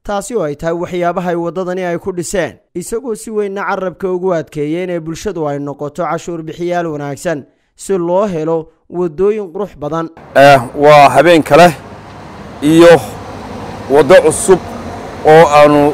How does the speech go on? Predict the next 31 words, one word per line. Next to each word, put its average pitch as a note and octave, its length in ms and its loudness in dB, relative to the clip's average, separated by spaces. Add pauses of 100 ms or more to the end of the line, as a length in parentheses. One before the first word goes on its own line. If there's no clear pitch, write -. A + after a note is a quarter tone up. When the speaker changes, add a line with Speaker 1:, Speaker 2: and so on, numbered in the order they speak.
Speaker 2:
ka G3 80 2
hirgelinay, C#3 720 4 (460)
eh, B2+ 260 6
degmada C3+ 280 4
Hargeysa. A#2 480 2 (800)
Caawa D#3+ 360 8 (420)
oo - 120 4
habeen D3+ 280 4
Arbaca B2+ 300 4
ah C#3+ 340 8 (380)
ay C#3 120 6
Khamiis C#3+ 280 0
soo E3 220 2
gelayso, D3 360 4
waxaanu C3+ 240 2
ku F3 100 -2
sugannahay, C3 520 2 (1000)
eh, B2+ 420 6 (1120)
waddo C3+ 340 4
cusub D#3+ 320 2 (1120)
oo C#3 360 8 (320)
ka F#3+ 120 -2
soo F#3 180 4
bilaabmatay C3+ 520 4
Al C3+ 120 4
Shukri, D#3 420 2 (560)
kuna E3 200 2
dhammaanaysa D#3 440 4
degmada C#3+ 360 4
Gacan A#2 260 2
Libaax B2+ 300 6